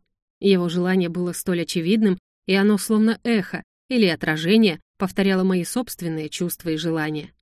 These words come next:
И не было силы больше противиться себе самой и тому, что зародилось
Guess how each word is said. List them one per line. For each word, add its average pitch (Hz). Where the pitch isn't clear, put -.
И 247
не 285
было 254
силы 214
больше 170
противиться 190
себе 165
самой 185
и 185
тому, 175
что 175
зародилось 160